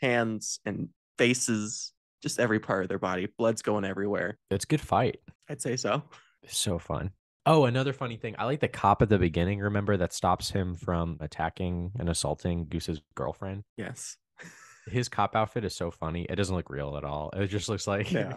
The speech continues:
Speaker 2: a costume. And, but that's fine. That's fine. That's forgivable. Anyway, yeah, Goose wins?
Speaker 1: I guess so.
Speaker 2: He was the last person standing.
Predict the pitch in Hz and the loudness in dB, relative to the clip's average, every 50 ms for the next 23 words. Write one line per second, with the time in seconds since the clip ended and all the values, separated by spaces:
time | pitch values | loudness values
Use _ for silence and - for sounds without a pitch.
0 | - - 117 165 160 - - - - - - - - 320 - - - 311 - - | -8 -6 -6 -6 -6 -6 -8 -10 -10 -10 -2 0 0 0 0 -2 -4 -6 -6 -4
1 | - - - - 127 131 127 120 143 143 127 - 131 120 117 - - 87 85 95 | -6 -6 0 2 4 4 6 8 6 6 6 6 4 4 4 4 2 2 2 0
2 | - - - 73 85 92 - 87 87 73 76 73 76 71 76 78 78 - - - | 0 0 -2 -2 -2 -2 -2 -4 -4 -2 -2 -4 -4 -4 -4 -4 -4 -6 -8 -12
3 | _ _ _ _ - 131 127 113 95 80 78 85 - - _ _ _ _ _ 117 | _ _ _ _ 4 6 8 8 6 4 2 0 -4 -8 _ _ _ _ _ 2
4 | 120 107 92 90 113 123 143 156 - - - - 104 113 139 220 269 294 311 - | 4 4 4 4 4 4 4 4 2 0 -2 0 2 2 4 2 2 0 -2 -6
5 | - - - - - - 175 170 139 175 175 165 - - - 113 107 101 113 120 | -8 -10 -10 -10 -6 -6 -4 2 4 4 4 4 2 2 2 2 2 2 2 0
6 | 117 151 - _ _ _ _ - 127 131 143 135 135 127 123 - - 120 113 - | 0 0 -2 _ _ _ _ 4 6 6 8 6 6 6 4 4 2 2 0 0
7 | - 101 92 - - 95 87 85 78 - 60 - - 95 | -4 -8 -12 -10 -8 -6 -6 -6 -6 -6 -8 -10 -10 -12